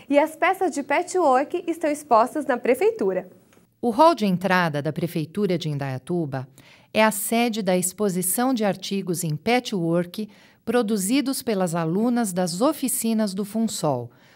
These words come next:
Speaker 2: Fundo Social de Solidariedade. Os produtos podem ser apreciados de segunda a sexta-feira, das oito às dezessete horas.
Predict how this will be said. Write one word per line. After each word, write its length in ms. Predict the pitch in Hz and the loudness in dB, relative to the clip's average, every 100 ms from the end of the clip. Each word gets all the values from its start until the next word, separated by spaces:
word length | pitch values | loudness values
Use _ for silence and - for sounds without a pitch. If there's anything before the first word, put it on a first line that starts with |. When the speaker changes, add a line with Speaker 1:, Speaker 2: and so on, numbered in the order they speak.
| _ | _
Speaker 2:
Fundo 520 | _ - 233 247 240 240 | _ -4 2 2 2 -2
Social 640 | - 214 - 190 180 190 | -2 -2 -2 0 2 0
de 120 | 175 | -2
Solidariedade. 1120 | 185 - 190 180 175 175 175 139 120 117 131 - _ _ _ _ - | -6 -2 -2 0 -2 -2 -2 -4 -6 -12 -16 -20 _ _ _ _ -2
Os 180 | 220 - | -2 0
produtos 680 | 180 156 202 190 196 147 | 0 2 2 2 -2 -8
podem 340 | - 233 220 220 | 2 4 4 2
ser 200 | 214 196 | 2 0
apreciados 680 | 185 185 185 190 190 185 160 | 2 -2 0 2 2 2 -2
de 100 | 175 | -2
segunda 480 | - 165 214 285 | -2 0 2 4
a 40 | 269 | 2
sexta-feira, 880 | - 202 - 175 - 147 151 175 196 - - - | 2 0 0 -4 0 0 2 0 -2 -6 -20 -14
das 300 | - 190 180 | 2 4 6
oito 500 | 170 202 220 214 233 - | 4 4 4 0 -6 -2
às 160 | 170 156 | -2 0
dezessete 680 | 175 170 170 - 208 208 208 | 0 0 0 2 2 2 0
horas. 580 | 139 123 135 - - | 0 -2 -8 -6 -6